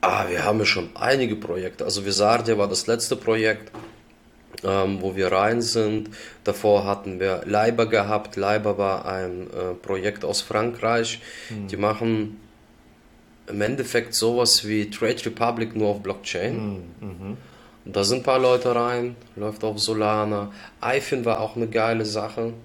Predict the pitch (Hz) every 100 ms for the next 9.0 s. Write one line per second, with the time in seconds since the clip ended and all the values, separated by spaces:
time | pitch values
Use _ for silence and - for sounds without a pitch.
0 | - - - - - - - 98 101 101
1 | 98 110 110 113 82 107 107 101 - -
2 | - 123 - - 120 139 139 110 101 101
3 | - - 127 127 - - - - - 95
4 | 110 110 - - 107 107 104 104 104 101
5 | 101 87 92 95 98 107 98 98 - 107
6 | - 92 - 101 98 95 104 - - 110
7 | - - - - - 101 98 - 104 107
8 | 110 117 - - 113 123 127 - -